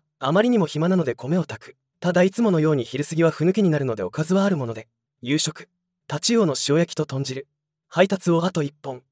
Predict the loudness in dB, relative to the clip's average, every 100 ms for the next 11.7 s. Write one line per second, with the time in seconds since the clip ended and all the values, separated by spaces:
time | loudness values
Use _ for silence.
0 | -4 -2 0 -2 -2 -4 -2 -2 -2 -4
1 | -6 -4 -4 -4 -2 0 0 0 0 2
2 | 0 0 -4 -6 -8 -8 -18 _ _ _
3 | _ -12 -6 2 2 2 0 2 2 2
4 | -4 -4 2 2 0 -6 -4 -6 -10 _
5 | _ -10 0 2 2 2 0 2 0 -2
6 | -4 0 2 4 4 2 0 -2 -2 -4
7 | -4 -6 -6 0 0 2 0 0 -4 -6
8 | -12 -14 _ _ -2 0 2 2 2 0
9 | -2 -4 0 2 2 0 0 0 -4 -8
10 | -8 -14 _ _ -2 2 4 4 2 2
11 | 2 0 0 -2 -4 -8 -12